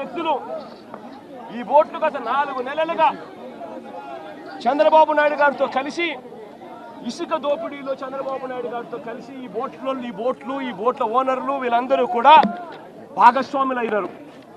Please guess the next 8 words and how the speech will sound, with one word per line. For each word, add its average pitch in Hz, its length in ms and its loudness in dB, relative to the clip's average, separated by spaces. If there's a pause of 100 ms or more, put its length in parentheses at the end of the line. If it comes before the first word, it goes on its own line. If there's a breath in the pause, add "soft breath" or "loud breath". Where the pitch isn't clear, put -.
(760)
భాగస్వాములు 285 680 2
కావడమే 285 320 2 (100)
కాకుండా 247 360 0 (800)
చంద్రబాబు 294 500 8
నాయుడు 269 240 4
గారు 254 120 2 (100)
గెలిచినప్పుడు 285 520 -4 (2000)
ఈ 269 40 -6